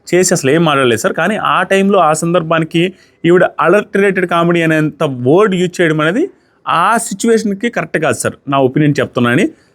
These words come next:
స్టాండ్ తీసుకొని విష్ణుకి సపోర్ట్గా మాట్లాడిన విధానం బాగా అనిపించింది. తర్వాత విష్ణు నామినేషన్స్‌లో, ఆ,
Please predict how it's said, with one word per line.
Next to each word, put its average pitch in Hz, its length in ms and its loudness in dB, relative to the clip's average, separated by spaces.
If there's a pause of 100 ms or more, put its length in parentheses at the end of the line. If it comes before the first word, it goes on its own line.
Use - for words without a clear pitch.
(440)
స్టాండ్ 196 340 0
తీసుకొని 180 440 0
విష్ణుకి 165 340 -2
సపోర్ట్గా 147 380 2
మాట్లాడిన 131 360 2
విధానం 190 260 2
బాగా 120 220 2
అనిపించింది. 104 360 -4 (420)
తర్వాత 233 340 2
విష్ణు 196 540 0
నామినేషన్స్‌లో, 180 960 0 (440)
ఆ, 135 60 0